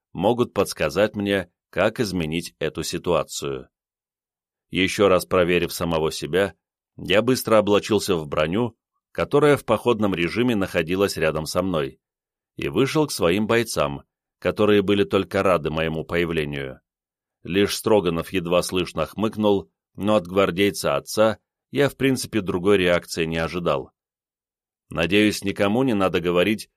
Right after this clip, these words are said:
что вы ничего не видели в той крепости», посмотрел я на бойцов. «Всё равно там всё уже основательно разрушили». «Мы только знаем об огромном ящере, что выбрался из земли и разрушил старую крепость»,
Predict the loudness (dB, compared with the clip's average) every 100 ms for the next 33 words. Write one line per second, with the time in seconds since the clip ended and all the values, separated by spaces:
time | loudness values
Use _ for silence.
0 | _ 0 2 4 2 0 0 2 2 0
1 | 0 0 -2 -2 -2 0 -2 -2 -8 -8
2 | -10 -10 _ _ -8 -4 -2 -2 2 2
3 | 2 0 0 0 -2 -2 -4 -4 _ _
4 | _ _ _ _ -4 2 4 4 2 2
5 | 0 2 2 2 2 0 0 2 2 0
6 | 0 2 2 0 -4 -4 -6 -8 -12 _
7 | _ _ _ _ _ _ _ -12 -4 -4
8 | 2 2 4 0 2 2 4 2 2 2
9 | 2 2 0 0 0 0 -2 -4 -4 -4
10 | 0 2 2 0 0 -4 -4 -6 -8 -2
11 | -2 -2 _ _ _ 0 2 2 0 -2
12 | -2 -4 0 0 0 0 2 0 2 -8
13 | -10